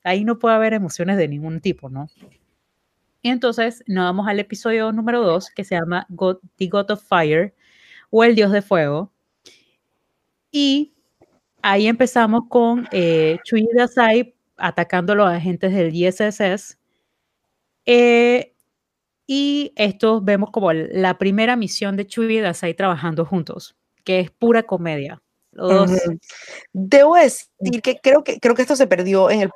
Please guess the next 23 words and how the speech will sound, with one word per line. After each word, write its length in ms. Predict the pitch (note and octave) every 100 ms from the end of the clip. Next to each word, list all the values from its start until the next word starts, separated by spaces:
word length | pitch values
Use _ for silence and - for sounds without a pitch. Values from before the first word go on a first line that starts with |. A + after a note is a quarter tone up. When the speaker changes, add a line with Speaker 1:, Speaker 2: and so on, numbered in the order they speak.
| -
Speaker 2:
primer, 500 | F3+ F3 D#3+ D#3 - _
en 120 | F3+
el, 80 | E3+
la 80 | E3+
Speaker 1:
Ajá. 100 | F3
Speaker 2:
primera 260 | E3 E3
toma, 380 | E3+ F#3+ E3 D#3 - - - _
pero 200 | G#3+ G#3+ -
creo 220 | - A3+
que 100 | A3+
alguien 260 | A#3+ A#3+ C4+
preguntó, 460 | B3 A3 G3 F#3 G#3
estábamos 360 | G#3+ G#3 C4+
preguntando 520 | A3+ G3+ G3 F3+ G3+
que 80 | G#3+ _
cuáles 240 | G3 G#3+
eran 120 | A#3+
las 60 | A#3+
diferencias 480 | A3 F#3 F3 F#3 A3+
entre 260 | G#3+ F3 E3+
la 140 | D#3+
novela 1080 | D#3+ D3+ E3+ F#3+ G3 G3+ G3+ G3+ G3 F#3+ F3
y, 360 | D#3+ C#3+ -